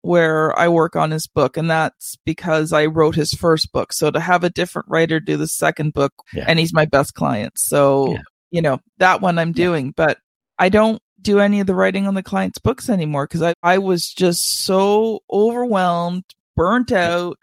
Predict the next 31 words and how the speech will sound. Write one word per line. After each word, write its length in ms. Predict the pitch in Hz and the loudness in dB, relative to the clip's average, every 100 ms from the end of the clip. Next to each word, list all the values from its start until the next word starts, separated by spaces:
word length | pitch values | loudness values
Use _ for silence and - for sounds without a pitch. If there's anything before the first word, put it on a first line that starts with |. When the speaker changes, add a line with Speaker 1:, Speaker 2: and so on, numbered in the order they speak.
| - | -2
Speaker 1:
I 100 | 202 | 0
actually 360 | 240 240 277 247 | 0 -2 -6 -4
just 260 | 247 - | -4 -6
took 220 | - 226 - | -2 -2 0
time 300 | 196 196 190 | -2 0 2
off 180 | 214 220 | 0 0
and 180 | 185 165 | -4 0
didn't 300 | 202 233 220 | 0 0 0
write 320 | 180 208 - | 0 0 -2
for 120 | - 190 | -6 -4
quite 260 | 208 190 | 0 2
a 40 | 185 | 2
while 420 | 180 226 269 196 | 2 2 4 2
because 420 | 180 185 190 185 | -2 -4 -2 -2
I 100 | 180 | -2
just, 580 | 180 - 220 226 - - - | -4 0 0 0 -4 -12 -4
I 40 | |
mean, 340 | 240 240 240 196 | 0 2 0 -2
that 220 | - 277 - | -2 -2 -2
was 300 | 240 - - | -12 -14 -20
probably, 920 | - - 233 240 233 214 202 202 190 - _ | -12 0 2 2 0 0 0 -2 -6 -10 _
what, 240 | 214 190 160 | -2 -2 0
each 260 | 196 202 - | -4 -8 -2
book 200 | 208 202 | -2 -2
was 120 | 196 | -6
probably 320 | - 196 196 | 0 2 2
about 320 | 190 190 180 - | 0 0 -2 -4
thirty 500 | - 180 196 208 208 | -6 0 2 0 -4
thousand 800 | - 202 202 196 185 180 180 170 | 2 2 2 0 -4 -2 -4 -2
words, 580 | 170 185 196 202 190 - | 0 4 4 2 0 -4
and 260 | 175 170 | -4 -4